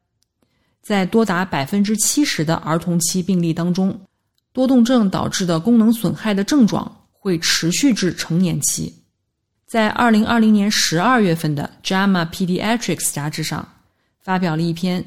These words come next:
前瞻性的队列研究，讨论的是孕期对乙酰氨基酚的暴露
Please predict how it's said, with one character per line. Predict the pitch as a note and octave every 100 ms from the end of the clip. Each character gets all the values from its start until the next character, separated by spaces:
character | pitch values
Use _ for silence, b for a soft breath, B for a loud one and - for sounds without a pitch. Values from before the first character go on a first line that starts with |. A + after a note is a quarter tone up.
| b b
前 | - - E3
瞻 | F#3 C4 C4+
性 | C4+ A3
的 | D#3+
队 | D#3+ A3+
列 | F3
研 | D#3 D3+
究， | D#3+ F#3 F#3+ - _ _ _ _ _ _ _
讨 | - E3
论 | G#3 G3
的 | F#3
是 | - F3 - _ _ _ _
孕 | D4 D#4 G#3+
期 | - - F#3 F#3 - _ _ _
对 | D#4+ B3+
乙 | E3+ D3+
酰 | - G#3
氨 | A#3 A#3
基 | A#3
酚 | A#3+ B3
的 | G3
暴 | B3+ A#3
露 | E3+ D3+